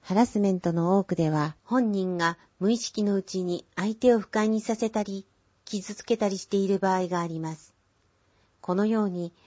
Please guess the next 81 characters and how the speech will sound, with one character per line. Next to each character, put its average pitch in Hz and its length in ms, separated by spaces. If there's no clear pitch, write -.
悪 233 260
意 247 80
が 208 140
な 202 100
く - 80
と 175 160
も 165 220
受 180 220
け - 20
手 214 100
が 202 140
不 - 80
快 220 240
に 220 120
感 220 240
じ 214 120
れ 196 140
ば、 165 240
そ 190 120
れ 185 120
は 180 220
ハ - 160
ラ 226 100
ス 247 120
メ 254 140
ン 220 60
ト 214 100
に 185 140
な 180 100
り 170 100
ま 165 160
す。 - 160
い 180 60
つ 214 140
の 220 100
間 214 120
に 208 120
か 208 320
加 202 160
害 247 220
者 240 100
に 208 140
な 190 100
ら 202 120
な 233 120
い 226 100
た 202 140
め 180 160
に、 175 260
日 196 160
頃 220 240
か 220 160
ら 214 140
思 214 200
い 233 60
や 240 80
り 240 140
の 240 100
気 247 140
持 240 120
ち 247 120
を 233 80
大 233 180
切 226 280
に 220 140
し、 220 320
誰 214 240
も 202 100
が 185 140
生 185 180
き 254 160
生 247 60
き - 80
と 240 120
過 214 180
ご 214 100
せ 226 160
る 214 100
よ 202 200
う 190 40
な 175 240